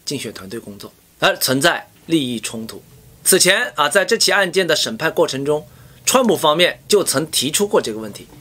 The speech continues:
要求这位法官因利益冲突啊，应该要回避。但是人家说了，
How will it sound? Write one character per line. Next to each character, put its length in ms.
要 200
求 240
这 120
位 100
法 160
官 360
因 220
利 240
益 60
冲 220
突 180
啊， 240
应 100
该 80
要 100
回 240
避。 220
但 140
是 120
人 140
家 120
说 220
了， 140